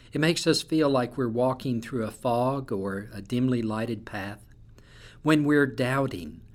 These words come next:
we look at our past and we're filled with disappointments. When we look at the present,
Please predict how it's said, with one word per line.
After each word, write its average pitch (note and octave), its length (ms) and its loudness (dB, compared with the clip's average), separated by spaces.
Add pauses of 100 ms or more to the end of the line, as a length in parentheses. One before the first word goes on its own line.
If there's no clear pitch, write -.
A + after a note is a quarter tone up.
(180)
we C3+ 160 2
look E3 340 2
at D3+ 60 -2
our B2+ 220 -2
past B2 580 -6
and A2 140 -2
we're G#2 120 -4
filled C3+ 480 -4
with A2 180 -12
disappointments. - 960 -14 (500)
When A2 100 -4
we A#2 140 0
look C#3 260 0
at - 100 -8
the C#3 60 -6
present, C#3 640 -8